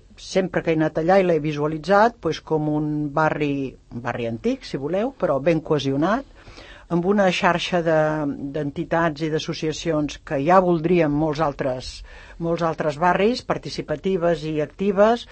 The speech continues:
que organitzen les seves coses. Hi ha el Xalet Negre, que, doncs, eh, acull moltíssimes entitats i associacions, moltes d'elles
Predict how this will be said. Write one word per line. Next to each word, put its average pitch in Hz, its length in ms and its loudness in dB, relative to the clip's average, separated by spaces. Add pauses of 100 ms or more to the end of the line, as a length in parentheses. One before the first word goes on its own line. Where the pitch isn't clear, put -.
(340)
que - 80 -6
organitzen 160 480 0
les 151 140 0
seves 135 260 -8
coses. 208 400 0
Hi 180 60 2
ha 165 80 0
el 151 60 -4
Xalet 151 320 -2
Negre, 190 420 2
que, 151 180 -4 (540)
doncs, 135 420 -4
eh, 131 100 -4 (600)
acull 175 480 0 (400)
moltíssimes 202 640 0
entitats 170 460 -2
i 170 40 0
associacions, 160 800 -6
moltes 185 540 4
d'elles 165 440 -2